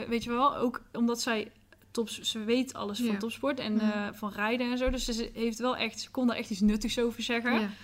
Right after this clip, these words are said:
Speaker 1: En toen had zij een heel goed idee van dat de Riders Club nog, dat er nog wel wat meer uit ge-, te halen valt. Dus ja, dat is gewoon zo'n gesprek waarvan je van tevoren niet eens weet.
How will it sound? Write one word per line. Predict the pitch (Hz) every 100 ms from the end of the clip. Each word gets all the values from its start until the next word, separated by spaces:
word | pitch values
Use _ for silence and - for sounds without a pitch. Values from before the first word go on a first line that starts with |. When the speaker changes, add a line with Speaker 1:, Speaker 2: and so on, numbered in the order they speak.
| - - -
Speaker 1:
En | -
toen | 277 277
had | 262
zij | 294 262
een | 247
heel | 247
goed | 247 240
idee | 254 247 247
van | 247 240 233 -
dat | 220 233
de | 247
Riders | 233 254 262
Club | - 254
nog, | 240 233 -
dat | 233
er | 247
nog | 233
wel | 247
wat | 233 233
meer | 233 233
uit | 247 269
ge-, | - -
te | 208
halen | 196 190 190
valt. | 190 196 196
Dus | 233
ja, | 247 240 226
dat | 233
is |
gewoon | - 269 254
zo'n | 262 240
gesprek | 240 - 285
waarvan | 262 240 254
je | 240 233
van | 254
tevoren | 226 214 277 302 240
niet | 233 311
eens | 359 262
weet. | 247 226 -